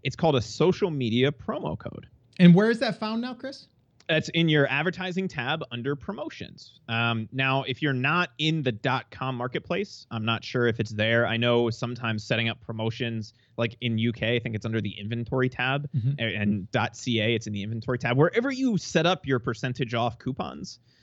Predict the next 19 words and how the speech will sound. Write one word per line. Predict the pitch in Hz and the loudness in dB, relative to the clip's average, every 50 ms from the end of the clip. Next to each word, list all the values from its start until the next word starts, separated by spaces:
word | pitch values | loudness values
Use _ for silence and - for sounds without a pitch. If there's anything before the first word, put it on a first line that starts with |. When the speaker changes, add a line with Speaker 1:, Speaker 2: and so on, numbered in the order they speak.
| _ _ _ _ | _ _ _ _
Speaker 1:
uh, | 120 120 117 110 107 - | -2 0 0 0 -2 -2
is, | - 123 120 113 110 104 - | -2 -2 -2 -2 -4 -4 -2
is | 135 123 120 | 0 0 2
where | 127 131 131 135 | 4 4 4 4
you | 131 120 | 4 2
should | - - 135 120 | 0 0 -2 0
be | 110 113 | 0 0
able | 107 104 101 101 | 0 -2 -2 -4
to | - 113 | -6 -6
find | - - 95 92 90 | -6 -6 -6 -6 -6
that. | - 69 - - _ _ _ _ _ _ _ _ _ _ _ _ _ _ _ _ _ | -8 -10 -14 -16 _ _ _ _ _ _ _ _ _ _ _ _ _ _ _ _ _
So | - - 135 127 | -2 2 2 4
it's | 123 123 | 4 4
gonna | - 147 131 | 2 4 4
be | 127 123 117 | 4 4 4
under | 123 127 127 123 120 | 4 4 4 4 4
advertising | 110 113 113 110 104 110 107 107 110 101 | 2 0 0 -2 -2 -2 -2 -2 -4 -4
and | 98 101 | -6 -8
promotions. | 101 - 107 113 123 123 - 127 117 113 117 | -10 -8 -6 -4 -4 -2 -2 -4 -6 -6 -8